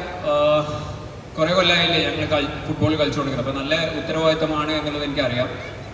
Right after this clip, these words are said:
അതിന് പറ്റുന്ന രീതിയിൽ ഞാനും, അല്ലെങ്കിൽ ഞങ്ങൾ, എൻ്റെ ടീം ഇവിടെ നിൽക്കുന്നുണ്ട്. ഞങ്ങൾക്ക് ഒറ്റയ്ക്ക് ഫുട്ബോളിൽ ഒന്നും ചെയ്യാൻ പറ്റില്ല. ഞങ്ങൾ പത്ത് ഇരുപത്തഞ്ചോളം പ്ലെയേഴ്സ് ഇവിടെ നിൽക്കുന്നുണ്ട്. ഞങ്ങൾ,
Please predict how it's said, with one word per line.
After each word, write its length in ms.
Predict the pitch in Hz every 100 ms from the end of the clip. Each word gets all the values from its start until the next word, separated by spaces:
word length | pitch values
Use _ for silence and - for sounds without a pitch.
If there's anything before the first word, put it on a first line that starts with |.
| - - - - - - -
അതിന് 220 | - 175
പറ്റുന്ന 380 | 196 175 - 202
രീതിയിൽ 400 | 190 185 185 190 - - - - -
ഞാനും, 420 | 151 151 165 190 196 - - - - - - - - -
അല്ലെങ്കിൽ 240 | 131 151
ഞങ്ങൾ, 320 | 156 160 185 156 - - - -
എൻ്റെ 140 | 139 160
ടീം 280 | 160 160 180
ഇവിടെ 160 | 175
നിൽക്കുന്നുണ്ട്. 640 | 165 - 151 139 147 151
ഞങ്ങൾക്ക് 200 | 139 139
ഒറ്റയ്ക്ക് 280 | 160 - 170
ഫുട്ബോളിൽ 420 | 185 170 170 170
ഒന്നും 200 | 170 170
ചെയ്യാൻ 260 | 160 160 151
പറ്റില്ല. 240 | 147 - 135 156 139 139
ഞങ്ങൾ 200 | 143 156
പത്ത് 260 | 143 151
ഇരുപത്തഞ്ചോളം 960 | 165 160 160 160 160 160 160 156 156 -
പ്ലെയേഴ്സ് 340 | 151 151 151
ഇവിടെ 180 | 156 151
നിൽക്കുന്നുണ്ട്. 720 | 147 - 135 120 120 - - - - - -
ഞങ്ങൾ, 400 | 143 156 190 196